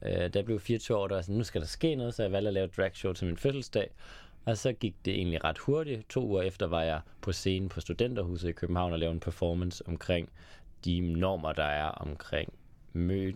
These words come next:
øh, myten om mødom. Det her med, at man tror, at alle kvinder bløder, når de har sex første gang. I virkeligheden er det kun halvdelen af kvinder, der bløder. Så jeg lavede sådan en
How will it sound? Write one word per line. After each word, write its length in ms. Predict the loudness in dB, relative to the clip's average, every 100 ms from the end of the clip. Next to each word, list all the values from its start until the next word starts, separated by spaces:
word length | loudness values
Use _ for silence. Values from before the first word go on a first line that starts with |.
| -2
øh, 180 | 0 2
myten 360 | 2 0 0
om 100 | 0
mødom. 540 | 2 2 2 0 0 -2
Det 100 | -2
her 40 |
med, 60 | 0
at 40 |
man 100 | -2
tror, 200 | 2 2
at 60 | 2
alle 140 | 0
kvinder 240 | -2 -2 0
bløder, 420 | 2 4 2 0
når 120 | -2
de 120 | -4
har 60 | -4
sex 280 | -2 -2 0
første 260 | -2 0
gang. 200 | 0 0
I 20 | 0
virkeligheden 340 | -2 -2 -6
er 40 |
det 80 | -6
kun 160 | -4 0
halvdelen 320 | 0 0 -2
af 60 | -2
kvinder, 240 | -2 0
der 100 | 0
bløder. 380 | 0 2 2 2
Så 100 | 0
jeg 80 | 2
lavede 160 | 0
sådan 160 | 0
en 120 | -2